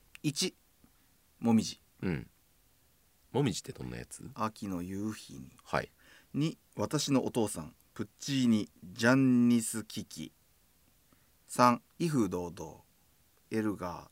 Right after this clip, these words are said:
Speaker 1: ー、威風堂々第一番中間部。四、誰も寝てはならぬ、プッチーニ、トゥーランドット。五、メサイア、ヘンデル、メサイア冒頭っていうのが初期段階でしたかね。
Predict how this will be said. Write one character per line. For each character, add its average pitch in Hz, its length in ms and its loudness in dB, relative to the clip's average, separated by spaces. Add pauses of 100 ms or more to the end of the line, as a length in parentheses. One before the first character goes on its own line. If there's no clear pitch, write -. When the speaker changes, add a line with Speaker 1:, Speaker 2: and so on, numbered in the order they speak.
Speaker 1:
ー、 110 60 -6
威 113 40 -6
風 98 200 -8
堂 92 240 -6
々 92 240 -6
第 104 220 0
一 92 340 -8
番 92 220 -8
中 98 220 -6
間 85 260 -8
部。 - 120 -20 (560)
四、 120 320 6 (380)
誰 117 200 6
も 139 120 6
寝 127 140 6
て 127 80 0
は 101 100 4
な 92 140 -2
ら 90 80 -6
ぬ、 78 180 -10 (320)
プ 107 100 -12
ッ - 20 -14 (140)
チ - 160 -8
ー 95 180 -4
ニ、 82 240 -6 (240)
ト - 100 -8
ゥ 92 160 -2
ー - 20 -6
ラ 87 140 -6
ン 82 180 -10
ド 78 100 -10
ッ 76 40 -18 (180)
ト。 - 140 -16 (960)
五、 123 240 4 (200)
メ 101 200 0
サ 117 180 4
イ 87 200 0
ア、 - 100 -16 (760)
ヘ 120 120 -2
ン 113 180 2
デ 73 120 -6
ル、 - 140 -16 (240)
メ 95 160 -6
サ 104 160 0
イ 87 260 -4
ア - 180 -16
冒 85 320 -10
頭 73 80 -16
っ 73 60 -14 (500)
て 160 80 4
い 160 80 10
う 151 60 10
の 113 100 6
が - 160 -6 (640)
初 - 180 -4
期 117 120 -2
段 101 180 6
階 - 160 -14
で - 80 -20
し - 80 -12
た - 80 -18
か 117 80 2
ね。 147 140 2